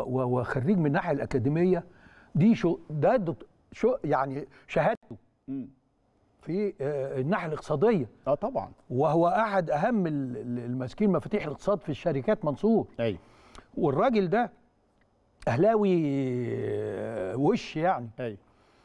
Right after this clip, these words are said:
Speaker 1: فلما يطمنك ويطلع يطمن الجماهير، لا، إحنا عشان ننجح لازم ناخد بطولات.
Speaker 2: أيوة.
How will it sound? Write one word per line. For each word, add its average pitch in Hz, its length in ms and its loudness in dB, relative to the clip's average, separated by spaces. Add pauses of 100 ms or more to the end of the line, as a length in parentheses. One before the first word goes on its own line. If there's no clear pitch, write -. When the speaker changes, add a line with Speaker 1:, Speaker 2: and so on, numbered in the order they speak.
(320)
Speaker 1:
فلما 226 360 2
يطمنك 208 600 2
ويطلع 202 240 0
يطمن 208 320 0
الجماهير، 165 440 2 (100)
لا، 190 380 0 (420)
إحنا 214 400 0
عشان 208 440 0
ننجح 240 340 2
لازم 226 180 0
ناخد 202 200 0
بطولات. 147 400 -2 (280)
Speaker 2:
أيوة. 110 340 -6